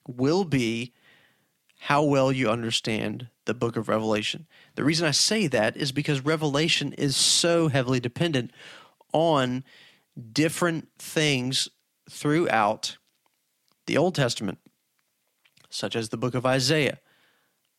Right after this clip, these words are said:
such as the book of Ezekiel, such as Zechariah. And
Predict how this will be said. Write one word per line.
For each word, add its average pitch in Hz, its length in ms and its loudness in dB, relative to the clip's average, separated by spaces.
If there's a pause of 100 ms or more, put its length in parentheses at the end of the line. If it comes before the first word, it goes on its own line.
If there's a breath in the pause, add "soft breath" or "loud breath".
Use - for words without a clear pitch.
such 123 300 -4
as 123 160 0
the - 80 -18
book 123 180 -6
of 123 240 -2 (100)
Ezekiel, 135 840 0 (1040)
such - 320 -2
as 120 260 0 (380 soft breath)
Zechariah. 135 920 0 (960 soft breath)
And 135 380 0